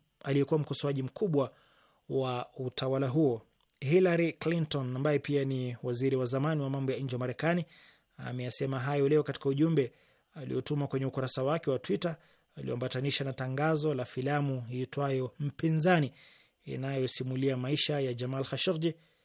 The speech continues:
hadi muda alipouawa ndani ya ubalozi mdogo wa Saudi Arabia mjini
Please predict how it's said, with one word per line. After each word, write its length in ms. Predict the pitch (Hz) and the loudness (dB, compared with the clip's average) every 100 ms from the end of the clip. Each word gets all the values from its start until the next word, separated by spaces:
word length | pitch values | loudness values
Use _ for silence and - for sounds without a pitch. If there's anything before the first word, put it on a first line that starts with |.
| _ _ _ | _ _ _
hadi 300 | - 143 127 | -6 -2 0
muda 460 | 131 160 156 135 - _ _ - | 0 0 2 0 -2 _ _ -8
alipouawa 840 | 175 170 160 156 147 139 123 123 - | 0 0 2 2 2 2 0 -4 -10
ndani 560 | 127 127 147 156 156 147 - | -4 2 2 4 0 -2 -4
ya 80 | 127 | -2
ubalozi 440 | 127 131 135 127 | 0 0 0 0
mdogo 480 | 127 135 156 156 156 _ _ - | 0 2 4 2 -4 _ _ -6
wa 100 | 170 | -2
Saudi 300 | - 156 151 | 0 2 4
Arabia 340 | 147 139 127 | 6 4 2
mjini 440 | 127 123 135 123 | 0 2 2 0